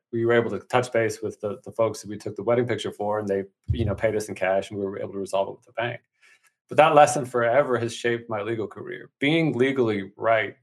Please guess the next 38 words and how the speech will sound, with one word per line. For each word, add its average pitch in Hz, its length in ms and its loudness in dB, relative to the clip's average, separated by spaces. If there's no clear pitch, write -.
doesn't 160 380 0
matter 117 460 -6
if - 80 0
at 117 100 2
the 120 80 2
end 123 120 6
of 120 60 4
the 110 60 0
day 107 280 2
you 104 200 -2
can't, 107 500 -4
you 117 100 -2
don't, - 240 -2
you 123 160 0
either 120 300 4
don't 110 260 2
have 107 480 2
the 95 80 -2
leverage, 123 540 6
you 107 80 -8
don't 101 240 -4
have 98 240 0
the 104 80 -2
access 110 400 2
to - 100 -16
the 98 80 -8
resources, 113 560 0
you 95 80 -6
don't 98 140 -2
have 101 120 0
access 101 360 -4
to - 100 -20
the - 60 -20
courts 113 380 -2
to 104 100 -2
actually 101 260 -2
enforce - 380 -14
it. - 100 -16